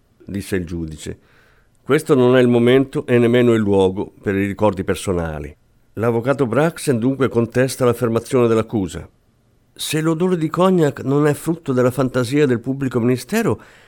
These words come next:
allora doveva provenire da suo padre", disse Baccano. "Inoltre l'imputata è innocente, ed è l'ultima volta che utilizzo questo termine." Questa giovane ragazza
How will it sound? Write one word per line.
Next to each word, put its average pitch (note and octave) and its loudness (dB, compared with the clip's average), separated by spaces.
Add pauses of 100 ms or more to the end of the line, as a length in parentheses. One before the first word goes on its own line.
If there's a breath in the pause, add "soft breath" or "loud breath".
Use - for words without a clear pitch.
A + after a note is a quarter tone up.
(200 loud breath)
allora D#3+ -2
doveva C3 -2
provenire C#3 2
da A#2+ 4
suo D#3+ -2
padre", F#2 -4 (380)
disse - -10
Baccano. D#2+ -8 (500)
"Inoltre E3 4
l'imputata C3 2
è A#2+ 6
innocente, F#2 -2 (420)
ed A2 -2
è B2 2
l'ultima B2+ 0
volta C#3 2
che A#2 -6
utilizzo A2 -4
questo G2+ -6
termine." D#2+ -8 (640)
Questa D#3+ -6
giovane C#3 2
ragazza G#2 -4